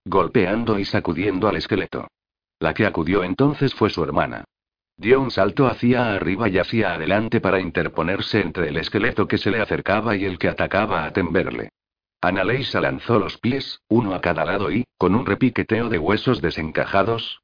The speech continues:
los dos esqueletos salieron volando en direcciones opuestas. Annalisa aterrizó con ligereza, alzándose sobre la punta del pie izquierdo, giró para descargar una poderosa patada circular en el abdomen del siguiente zombi que se aproximaba.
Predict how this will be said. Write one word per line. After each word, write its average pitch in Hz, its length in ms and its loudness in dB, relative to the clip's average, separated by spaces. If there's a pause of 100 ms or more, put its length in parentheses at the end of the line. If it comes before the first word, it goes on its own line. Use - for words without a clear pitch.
los 87 240 0
dos 127 220 4
esqueletos 110 560 2
salieron 87 460 -2
volando 104 440 0
en 98 140 -4
direcciones 110 640 2
opuestas. - 640 -2 (480)
Annalisa 95 640 2
aterrizó 80 500 0
con 107 180 2
ligereza, 90 560 0 (140)
alzándose 90 680 -2
sobre 92 280 2
la 87 160 0
punta 104 340 2
del 78 160 -4
pie 135 240 4
izquierdo, 113 640 -2 (120)
giró 113 320 0
para 82 180 0
descargar 85 540 0
una 95 180 -2
poderosa 92 520 -2
patada 110 380 0
circular 92 440 0
en 92 120 -4
el 82 120 -4
abdomen 92 440 -2
del 92 140 -2
siguiente 92 500 -2
zombi 117 420 2
que 87 100 0
se 80 160 0
aproximaba. 90 640 0